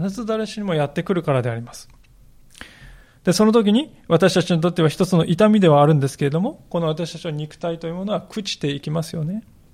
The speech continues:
で、それはですね、何を意味しているかというと、この地上の血縁関係から解き放たれてる、解き放たれるということではないでしょうか。この地上の血縁関係は、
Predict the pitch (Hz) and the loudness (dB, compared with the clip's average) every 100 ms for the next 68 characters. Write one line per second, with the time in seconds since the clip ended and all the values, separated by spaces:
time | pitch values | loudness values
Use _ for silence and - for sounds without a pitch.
0 | - - _ - - - - - - - | -20 -20 _ -20 -20 -20 -20 -20 -20 -20
1 | - - - - - _ - _ - 165 | -20 -20 -20 -20 -20 _ -20 _ -2 4
2 | 226 233 208 214 214 165 175 214 202 196 | 6 6 4 2 4 4 4 4 6 4
3 | 190 185 175 170 165 147 151 175 180 - | 4 2 2 0 0 -2 -2 -2 -2 -4
4 | 151 196 208 196 190 147 - 190 190 196 | -4 -2 0 -2 -4 -6 -4 -4 -2 -4
5 | 180 151 135 135 123 143 - 147 160 175 | -4 -6 -4 -8 -8 -12 -10 -6 -6 -6
6 | 202 226 226 180 156 _ - - 165 175 | -8 -8 -8 -10 -12 _ -18 -8 -4 0
7 | 185 190 202 233 226 175 147 151 147 135 | 0 0 0 0 -2 -2 0 0 2 2
8 | 127 127 113 - 160 - 185 _ _ _ | 2 -2 -6 -14 -18 -20 -20 _ _ _
9 | _ _ _ _ _ _ _ _ _ _ | _ _ _ _ _ _ _ _ _ _
10 | _ _ _ _ _ _ _ _ _ _ | _ _ _ _ _ _ _ _ _ _
11 | _ _ - 202 226 226 - 180 226 220 | _ _ 2 4 4 2 -2 2 4 2
12 | 202 190 220 220 226 214 190 180 226 | 0 0 0 0 -2 -2 -6 -4 -6